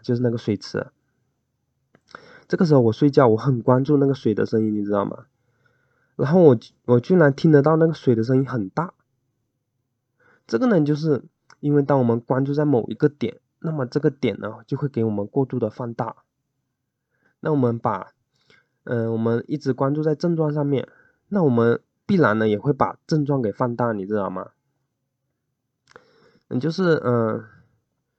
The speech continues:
我，就是比，还是刚刚那个，呃，脸上有个痘嘛，小小的痘，然后呢，他一直关注，一直关注，他就觉得说这个痘呢很大，他就是，其实呢，就是把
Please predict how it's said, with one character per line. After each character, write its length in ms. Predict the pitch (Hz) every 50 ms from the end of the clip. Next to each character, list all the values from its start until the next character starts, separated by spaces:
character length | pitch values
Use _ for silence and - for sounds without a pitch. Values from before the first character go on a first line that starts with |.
| _ _ _ _ _ _
我， 200 | - 127 131 131 131 131 _ _ _ _ _ _ _ _ _
就 100 | - 160
是 140 | 160 170 160
比， 240 | 143 131 123 120 - -
还 180 | - 123 127 131
是 100 | 135 147
刚 180 | - 147 139
刚 120 | 139 131 135
那 80 | 147
个， 340 | 147 147 147 123 110 - - _ _ _ _ _ _ _ _ _ - _ _ _ _ _ -
呃， 120 | - 117 120
脸 220 | 117 117 110 110
上 140 | 117 156 147
有 80 | 135 120
个 120 | 127 131
痘 200 | - - 175 160
嘛， 120 | 135 107 - - - _ _ _ _ _ _ _ _ _ _ -
小 180 | - - 127
小 160 | 135 147 120
的 100 | 110 107
痘， 300 | - - 135 139 - - _ _ _
然 140 | - 120 120
后 60 | 135
呢， 100 | 131 123
他 140 | 120 135 139
一 120 | - 135
直 120 | 127 127 127
关 240 | 117 - 120 117 117
注， 120 | - 120
一 80 | - 113
直 100 | 117 117
关 220 | - 110 107 113
注， 100 | 117 113
他 140 | 113 135 151
就 100 | 175 180
觉 120 | - 139
得 140 | 123 120 117
说 120 | 120 120
这 120 | 110 - 135
个 200 | - 135 135 - - - - - - _ _ _ -
痘 160 | 160 147 139
呢 80 | 123 113
很 200 | 107 113 104 90 _
大， 180 | - 131 123 - - _ _ _ _ _ _ _ _ _ _ _ _ _ _ _ _ - _ _ _ _
他 160 | - - - 226
就 120 | - 233
是， 220 | 208 - 185 143
其 200 | - - - 135
实 140 | 123 123 139
呢， 140 | 131 131 131
就 80 | 135 143
是 140 | 135 160
把 260 | 139 - 120 - -